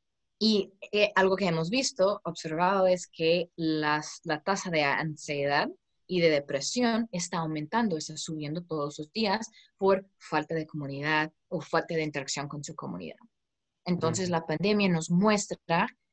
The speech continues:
Speaker 1: qué va a pasar en diez años, quince años, si seguimos con, con nuestra cultura.
Speaker 2: Ok, súper interesante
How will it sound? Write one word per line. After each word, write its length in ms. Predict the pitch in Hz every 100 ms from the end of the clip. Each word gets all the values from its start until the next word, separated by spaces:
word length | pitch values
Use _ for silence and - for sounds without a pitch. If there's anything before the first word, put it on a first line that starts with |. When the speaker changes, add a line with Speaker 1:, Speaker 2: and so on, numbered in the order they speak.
| _
Speaker 1:
qué 180 | - 196
va 140 | 165 156
a 100 | 151
pasar 640 | 139 147 208 190 180 240 _ _ -
en 600 | 175 160 156 151 147 - -
diez 360 | 165 147 143
años, 320 | 147 143 139
quince 320 | - 143 143 139
años, 400 | 127 143 226 -
si 180 | - 156
seguimos 720 | - 156 160 160 151 160 -
con, 500 | - 175 139 139 131
con 220 | - 143
nuestra 280 | 143 143 160
cultura. 600 | - 143 147 139 143 175 - _ _ _ _ _ _ _ _ _ _ _ -
Speaker 2:
Ok, 300 | 123 117 - 117 117 _
súper 320 | - 131 123 120
interesante 840 | 113 117 113 113 123 123 135